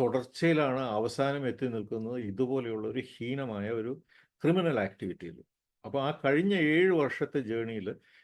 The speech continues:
വളരെ ഇമ്പോർട്ടന്റ് ആയിട്ടുള്ള ഒരു പോയിന്റിൽ നമ്മൾ എത്തി നിൽക്കുകയാണ്. ആ, ഈ നമ്മൾ കുറച്ച് പേർക്ക് മാത്രം we were privy to these kind of information.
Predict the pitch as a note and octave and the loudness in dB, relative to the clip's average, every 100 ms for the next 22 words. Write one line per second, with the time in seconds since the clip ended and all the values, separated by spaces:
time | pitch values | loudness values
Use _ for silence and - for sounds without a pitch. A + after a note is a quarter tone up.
0 | _ G#2+ A#2 D3 C3 A#2 D3 D3 C#3+ A#2+ | _ -2 0 2 0 0 0 0 -2 -2
1 | A#2+ A2+ G#2 - G2+ G#2 G2+ G2+ F#2 F2 | -2 -4 -4 -4 -4 -2 -4 -4 -4 -8
2 | G#2+ F#2+ D#2+ - _ F#2 E2+ E2 _ _ | -6 -6 -8 -20 _ -8 -6 -10 _ _
3 | _ F#2 F2+ D#3 - - _ _ C3 A#2+ | _ -16 -12 -12 -16 -20 _ _ -10 -10
4 | A2+ - - A#2+ A#2 A#2+ A#2+ B2 C3+ D#3 | -10 -18 -10 -8 -8 -8 -4 -2 -2 -2
5 | F3 F#3 F#3+ F#3 D3+ C#3+ - E3 D#3 D3 | 0 2 2 2 0 0 -4 -2 0 0
6 | C#3 C#3+ C3 B2+ B2+ - D3+ D3 D3 - | -2 -2 0 0 -2 -2 0 0 -2 -14
7 | _ _ C3+ B2 B2+ B2 B2+ C#3+ D3 - | _ _ -12 -8 -6 -2 0 2 2 2
8 | C3 B2+ C#3+ C#3 B2 B2 A#2+ A#2+ A#2 A2 | 0 2 0 -2 -2 -2 -2 -4 0 -2
9 | A#2 G#2 A2 A2 G2+ - | -2 -6 -6 -4 -6 -4